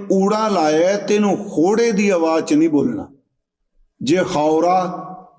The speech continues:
ਬੌਰਾ, ਇੱਥੇ ਸਤਿਗੁਰੂ ਕਹਿੰਦੇ ਨੇ, "ਤੂੰ ਦਿਨ ਰਾਤ ਕਰਕੇ ਉਮਰ ਘਟ ਰਹੀ ਹੈ।"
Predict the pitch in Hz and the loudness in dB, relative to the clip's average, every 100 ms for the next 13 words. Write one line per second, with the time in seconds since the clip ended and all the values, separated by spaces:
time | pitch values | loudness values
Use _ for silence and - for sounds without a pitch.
0 | _ - _ 135 135 160 175 190 185 170 | _ -20 _ -2 0 2 2 2 2 -2
1 | - - - - _ _ _ _ 247 - | -6 -12 -14 -18 _ _ _ _ -2 0
2 | 240 208 185 160 170 196 190 196 196 208 | 0 0 -2 -2 0 0 0 0 2 2
3 | 220 - 208 196 131 185 220 190 160 165 | 2 0 0 0 0 0 2 2 2 0
4 | 190 - 180 185 180 185 - 175 175 190 | 0 -2 -2 -2 0 -2 0 2 2 0
5 | 180 147 127 143 147 170 170 - - | 0 -2 2 2 2 0 -2 -4 -10